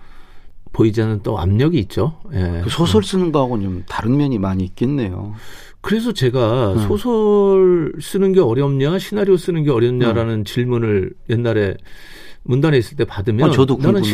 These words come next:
Speaker 1: 시나리오 쓰는 게 훨씬 어렵다."
Speaker 2: 음.
Speaker 1: 그러면 이제 소설 쓰는 분들이 좀 화를 <laughs> 내는 경우가 있어요.
Speaker 2: 음.
Speaker 1: "아니, 뭐, 어? 소설이 어렵지?" 막 이렇게 얘기하는데 저는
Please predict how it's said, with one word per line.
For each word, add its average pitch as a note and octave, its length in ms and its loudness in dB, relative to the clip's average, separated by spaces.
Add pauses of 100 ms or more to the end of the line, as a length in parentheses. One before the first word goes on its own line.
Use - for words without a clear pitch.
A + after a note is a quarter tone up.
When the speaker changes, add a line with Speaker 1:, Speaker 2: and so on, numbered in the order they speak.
Speaker 1:
시나리오 D4 200 2
쓰는 A3+ 220 -2
게 G#3 60 2
훨씬 B3 360 -2
어렵다." A2+ 720 0
Speaker 2:
음. A#2 460 4 (440)
Speaker 1:
그러면 D#3+ 340 0
이제 A#2+ 220 2 (420)
소설 G3 320 0
쓰는 F3 320 0
분들이 B2 240 0
좀 A#2+ 120 0
화를 F#3+ 440 4
<laughs> - 0 -
내는 B2+ 120 2
경우가 F3+ 520 6
있어요. F#3 400 4
Speaker 2:
음. - 80 2
Speaker 1:
"아니, G#2 300 4 (560)
뭐, D#3+ 300 6
어? D#3 440 2
소설이 F#3 440 2
어렵지?" B2+ 400 2
막 B2+ 120 2
이렇게 B2 200 2
얘기하는데 A#2+ 360 2
저는 D3+ 340 2